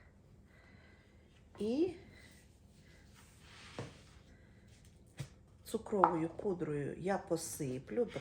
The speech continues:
так буде гарно, ну, красивіше. І зараз будемо на неї дивитися у розрізі. На смак я вам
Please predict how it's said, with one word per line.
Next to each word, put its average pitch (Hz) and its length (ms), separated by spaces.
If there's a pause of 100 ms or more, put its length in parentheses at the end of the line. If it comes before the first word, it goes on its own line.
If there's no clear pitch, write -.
так 151 200
буде 143 340
гарно, 151 640 (720)
ну, - 80
красивіше. - 880 (3250)
І 175 60
зараз 170 260
будемо 285 200
на 277 80
неї 269 260
дивитися 254 640 (600)
у 233 220 (240)
розрізі. 165 1000 (1700)
На 285 220
смак 196 480
я 160 100
вам 165 260